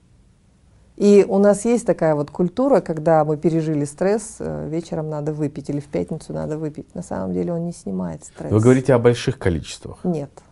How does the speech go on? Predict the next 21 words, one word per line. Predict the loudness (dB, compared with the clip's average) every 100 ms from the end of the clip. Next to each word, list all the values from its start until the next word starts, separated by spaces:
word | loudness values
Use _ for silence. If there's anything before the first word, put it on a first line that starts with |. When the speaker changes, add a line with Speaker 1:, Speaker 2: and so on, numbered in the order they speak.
| _ -20 -20 -18 -6
Speaker 1:
Я | -2 2
Speaker 2:
Если | 4 4
мы | 4
Speaker 1:
могу | 4
Speaker 2:
смотрим | 4 4 4 2
на | 2
французов, | 2 0 0 -2 -2 -2
итальянцев, | -2 2 2 0 -4 -6
которые | -2 -2 0
каждый | 0 2 2
вечер | 0 -2
за | 0 2
ужином | 2 0 2
бока-, | 2 0
Speaker 1:
Вот, | 0
Speaker 2:
один | 2 4 4
Speaker 1:
вот, | 4
Speaker 2:
бокал | 4 2
Speaker 1:
вот. | 2
Speaker 2:
вина, | 2 0 0 0
это, | 0 2 2 0